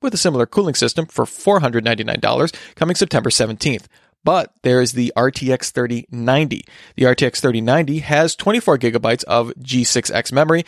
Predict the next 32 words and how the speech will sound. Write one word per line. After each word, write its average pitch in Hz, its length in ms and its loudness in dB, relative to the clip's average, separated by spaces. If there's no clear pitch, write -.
and - 80 -2
can 160 120 0
handle 160 200 4
sixty - 320 -2
frames 165 260 0
per 131 80 -4
second - 460 0
at 131 240 -2
eight 117 220 -4
K. 127 400 -2
It 113 100 0
occupies 123 520 0
three 196 380 0
slots - 400 -2
and 123 120 -2
comes 131 220 0
with - 100 -6
a - 40 -6
silencer 185 500 0
to 165 120 -4
make 156 160 0
it - 180 -4
ten 220 200 0
times 156 240 -2
more 165 220 2
quiet 110 380 -2
than 143 120 -2
the 170 60 0
Titan - 460 -8
R 156 120 -8
T 113 220 -2
X. - 300 -2